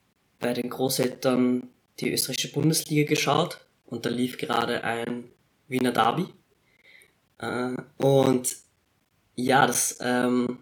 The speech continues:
ich hab das Spiel geschaut und, ähm, Rapid hat gewonnen, aber es hat mich sehr geärgert, weil eigentlich fand ich, dass die Austria viel besser gespielt hat. Und ja, das ist dann irgendwie hängen geblieben. Also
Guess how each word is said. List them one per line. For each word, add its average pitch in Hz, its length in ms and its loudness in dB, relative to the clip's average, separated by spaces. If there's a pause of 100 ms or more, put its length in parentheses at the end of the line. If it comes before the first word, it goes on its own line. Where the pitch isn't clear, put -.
(140)
ich - 100 -10
hab - 80 -4
das 139 80 -6
Spiel 147 240 -2
geschaut - 640 0
und, - 560 -4 (720)
ähm, 120 600 -4
Rapid 147 380 -4
hat 151 100 -10
gewonnen, 175 640 2
aber 120 680 0 (420)
es - 120 -6
hat - 80 -4
mich 139 140 -2
sehr - 140 6
geärgert, 151 600 2
weil 123 360 2
eigentlich 131 320 -2
fand 127 180 -2
ich, - 60 -6
dass - 140 -4
die - 100 -4
Austria 117 340 -6
viel 127 120 -8
besser 120 260 -2
gespielt 131 380 -8
hat. 180 180 -10 (840)
Und 131 800 2 (160)
ja, 139 220 6
das - 180 -2
ist - 180 -2
dann 131 120 2
irgendwie 131 420 0
hängen 131 260 0
geblieben. 123 440 -6
Also 117 400 -6